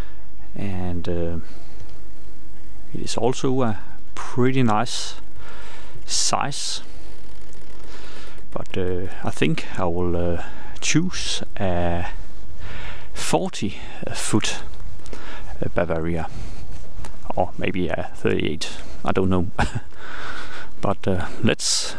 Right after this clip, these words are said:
let's see what, uh, what happens. Here we have a Bavaria thirty-nine. It is, uh,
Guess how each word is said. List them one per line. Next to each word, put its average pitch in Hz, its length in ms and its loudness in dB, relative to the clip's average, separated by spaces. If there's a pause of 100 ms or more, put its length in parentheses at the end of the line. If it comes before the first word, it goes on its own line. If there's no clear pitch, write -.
(200)
let's - 200 -2
see 117 300 0 (140)
what, - 280 -2
uh, 87 160 0 (180)
what - 160 0
happens. - 480 -4 (1800)
Here 113 160 0
we 104 100 2
have 98 220 -2
a 92 280 -2
Bavaria 87 520 -2
thirty-nine. 104 840 0 (1600)
It - 160 0
is, - 440 0
uh, 80 440 0